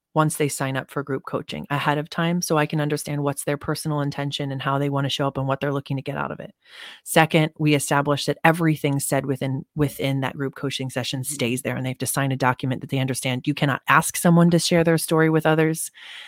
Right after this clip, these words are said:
Speaker 1: They, they can say, "Hey, you guys can share this outside of it," but we're not approaching someone and saying, "Can I share your story?" Right? Like,
Speaker 2: Mm-hmm.
Speaker 1: that feels like a violation just in and of itself, right? These shor-,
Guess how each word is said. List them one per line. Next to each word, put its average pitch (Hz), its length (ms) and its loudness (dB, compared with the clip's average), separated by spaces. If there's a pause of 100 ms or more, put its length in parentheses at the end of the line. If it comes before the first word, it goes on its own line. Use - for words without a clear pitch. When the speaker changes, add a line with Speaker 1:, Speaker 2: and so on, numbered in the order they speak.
(160)
Speaker 1:
They, 151 360 0
they 160 200 4
can 151 220 2
say, 170 360 4
"Hey, 165 180 -2
you 147 220 -2
guys 143 260 0
can 147 100 -4
share 139 260 0
this 135 180 -2
outside 147 360 0
of 151 80 -2
it," 147 140 -2
but 139 80 -4
we're 151 140 -4
not 147 140 -2
approaching 147 440 -4
someone 143 260 -2
and 139 140 -4
saying, 131 400 -4 (320)
"Can 151 200 0
I 139 120 2
share 135 260 0
your 131 200 -4
story?" - 540 -6
Right? 135 280 -6
Like, 143 160 -6 (140)
Speaker 2:
Mm-hmm. 151 520 -10
Speaker 1:
that 147 240 2
feels 151 280 0
like 151 140 2
a 143 60 2
violation - 760 -2 (200)
just 156 300 0
in 143 100 0
and 131 120 -4
of - 120 -8
itself, - 360 -12
right? - 160 -6
These 147 160 -4
shor-, 147 340 -4